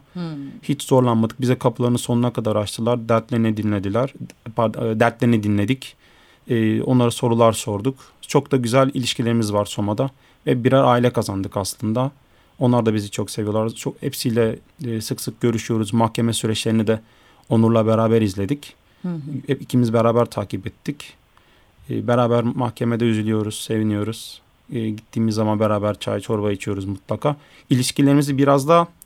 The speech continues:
Speaker 2: e, temelinde değiştirmeye çalıştık. Sadece soru cevap tarzında değil. Onlar da bize çok şey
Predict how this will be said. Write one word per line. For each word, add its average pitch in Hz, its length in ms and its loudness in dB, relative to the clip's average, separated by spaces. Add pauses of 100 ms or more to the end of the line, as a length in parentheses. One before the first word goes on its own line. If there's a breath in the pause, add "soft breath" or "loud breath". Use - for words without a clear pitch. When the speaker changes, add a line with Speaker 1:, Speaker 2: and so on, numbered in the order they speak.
(120)
Speaker 2:
e, 135 60 0 (580)
temelinde 123 600 2 (600 soft breath)
değiştirmeye 127 600 2
çalıştık. 104 360 -6
Sadece 117 400 0
soru 110 320 -4
cevap 110 280 2 (280)
tarzında 113 520 0
değil. 147 180 0 (340 soft breath)
Onlar 127 300 8
da 120 100 2
bize 110 140 -2
çok 110 220 -4
şey 110 300 -4